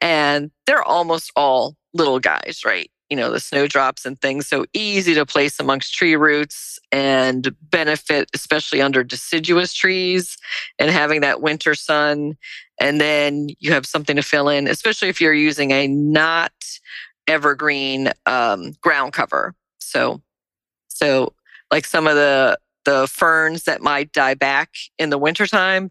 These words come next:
Then you get the little bulbs to come up, the ferns come up and totally cover that foliage, as you say, after they finish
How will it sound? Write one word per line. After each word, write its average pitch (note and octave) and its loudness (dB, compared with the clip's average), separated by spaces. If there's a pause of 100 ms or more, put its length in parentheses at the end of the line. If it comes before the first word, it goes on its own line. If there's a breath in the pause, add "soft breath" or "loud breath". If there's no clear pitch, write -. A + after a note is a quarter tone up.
Then C#3+ 0
you C#3 0
get B2+ 0
the C3 0
little C3 2
bulbs F#3+ 2
to G3 -12
come F#3 2
up, E3+ 0 (120)
the C3+ -2
ferns D3 0
come D3+ -2
up C#3 0
and C3+ -6
totally D#3+ 2
cover A#2 0 (560 loud breath)
that B2 0
foliage, C3 0
as B2 -2
you C3+ -2
say, C3 2
after A#2+ -2
they B2+ -2
finish C3 -4